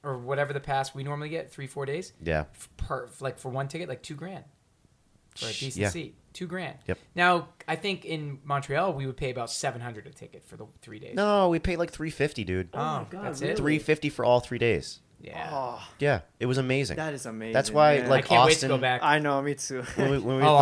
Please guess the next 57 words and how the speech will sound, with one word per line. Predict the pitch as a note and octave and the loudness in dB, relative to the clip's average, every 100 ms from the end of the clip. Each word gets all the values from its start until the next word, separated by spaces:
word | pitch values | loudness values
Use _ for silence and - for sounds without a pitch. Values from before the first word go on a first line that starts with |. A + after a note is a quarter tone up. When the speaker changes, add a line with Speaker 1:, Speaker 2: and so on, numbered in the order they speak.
| C#3+ | 10
Speaker 1:
Austin, | C3 | 10
Speaker 2:
we | C3 | 4
were | C3 | 4
gonna | |
Speaker 1:
which | C3 | 6
Speaker 2:
go | B2 | 8
to | |
Speaker 1:
we | G#2+ | 8
Speaker 2:
Austin | B2+ C#3 | 8 6
Speaker 1:
bailed. | D3 | 6
Speaker 2:
last | B2+ B2+ - C3+ | 4 2 0 -2
year, | C3 | 0
we | A#2+ | 0
bailed | A2 A2 A#2 | 2 2 4
out | A#2 B2 | 2 2
on | B2+ | 0
it. | B2 | 0
It | |
was, | G#2+ - | -2 0
Speaker 1:
Which, | F#3 | 4
by | F3 | 6
the | E3+ | 6
way, | F3+ | 6
Speaker 2:
that | D#3 | 6
was | C#3 | 2
gonna | C#3 | 0
Speaker 1:
we | C#3 | 0
Speaker 2:
be | |
Speaker 1:
were | C#3+ | 4
talking | C3+ | 4
about | D3+ D3+ | 4 4
this | C3+ | 4
the | C3+ | 2
other | C#3+ | 2
Speaker 2:
seven | |
hundred | |
Speaker 1:
day. | D#3 C#3+ | 2 0
Speaker 2:
bucks. | |
Speaker 1:
We | B2+ | -2
s-, | - C3 | -8 -8
we | C3 | -6
still | - E3+ | -4 -2
gotta | F3+ | -2
find | E3 D3+ D3 | -4 -6 -6
out | E3 C3+ | -6 -6
what | B2 - | -10 -10
F | C3 - | -12 -8
one's | B2+ A2+ | -10 -8
doing | C#3 D3 | -8 -6
about | A2+ A#2 A#2+ | -8 -10 -10
Montreal | B2 B2+ D3+ | -12 -8 -8
'cause | D3+ A#2+ | -8 -10
they | B2+ | -10
still | A#2 F#3+ G3 | -10 -10 -8
kinda | E3 B2 | -8 -8
owe | B2 | -8
us. | - - | -10 -14